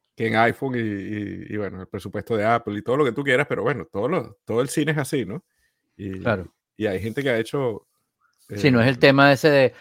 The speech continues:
Speaker 2: "Ay, eh, qué bu-, qué buena foto, eh, ¿qué cámara tienes?". Eso es por la cámara, ¿no?
Speaker 1: Exacto.
Speaker 2: No, o sea, eso es el que
Speaker 1: Exacto.
Speaker 2: la está usando, pues.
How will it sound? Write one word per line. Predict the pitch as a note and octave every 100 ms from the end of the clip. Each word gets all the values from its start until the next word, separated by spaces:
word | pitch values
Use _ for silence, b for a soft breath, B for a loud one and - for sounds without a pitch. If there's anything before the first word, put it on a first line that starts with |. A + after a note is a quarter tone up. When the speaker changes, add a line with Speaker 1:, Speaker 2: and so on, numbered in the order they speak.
| B
Speaker 2:
"Ay, | - C#3 D#3+ G#2+ E2+ b _
eh, | - A#2 A2+ G2
qué | B2
bu-, | A#2 -
qué | B2
buena | C3 D#3
foto, | F#3 E3+ - A#2 -
eh, | A2 A2+
¿qué | - A#2
cámara | B2+ D3 D#3+
tienes?". | A2+ C3 B2 F#2 E2 _
Eso | A#2 B2+
es |
por | - D#3
la | B2+
cámara, | - A2 F#2 D#2 E2
¿no? | G#2+ C#3
Speaker 1:
Exacto. | G#2+ - F2 G#2
Speaker 2:
No, | F#2+ F2 _ _
o | G2+
sea, | G#2
eso | - A2
es |
el | A#2
que | E3
Speaker 1:
Exacto. | A2
Speaker 2:
la |
está | F2+ G2
usando, | - G#2 F#2+ E2+
pues. | -